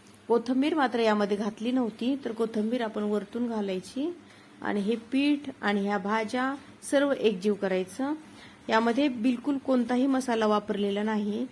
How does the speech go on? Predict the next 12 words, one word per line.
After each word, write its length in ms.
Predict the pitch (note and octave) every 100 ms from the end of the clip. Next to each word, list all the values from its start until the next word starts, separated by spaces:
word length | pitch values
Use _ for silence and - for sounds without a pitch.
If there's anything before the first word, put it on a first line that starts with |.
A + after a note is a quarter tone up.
| - - -
फोडणीमध्ये 800 | B3 A#3+ C4 B3+ B3+ G#3 C4+ C#4
फक्त 360 | C#4 A#3 - B3+
जिरं 360 | G#3 B3 B3
आणि 300 | B3+ A#3 A3+
मोहरी 300 | A#3 A#3+ C4
घातलेली 560 | B3 A#3 A3 G#3+ G3 G3+
आहे 400 | G3 F3+ F#3 A#3+ - - - -
आणि 340 | - G3+ G#3+ A3+ -
पीठ 220 | C#4+ C#4+
भिजवताना 600 | A#3 A3 G3+ F#3+ F#3+ G#3
चवीपुरतं 680 | A#3 - G#3+ F#3 F#3+ F#3 B3+
मीठ. 260 | C4+ A#3+